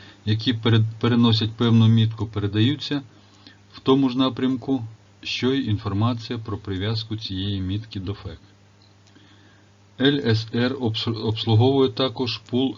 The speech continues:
вільних міток, міток без прив'язки. На початковому налаштуванні Л С Р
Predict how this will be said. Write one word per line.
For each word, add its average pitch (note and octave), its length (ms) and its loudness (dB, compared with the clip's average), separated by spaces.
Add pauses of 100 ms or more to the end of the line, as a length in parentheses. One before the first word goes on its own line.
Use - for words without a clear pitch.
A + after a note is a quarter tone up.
(100)
вільних A2+ 460 2
міток, F#2 520 -4 (340)
міток A#2 400 2
без G#2+ 240 0
прив'язки. F#2 640 -6 (1080)
На C3 100 2
початковому A#2 680 4
налаштуванні A2 920 2
Л B2+ 160 -2
С A#2+ 220 -4
Р B2+ 200 -2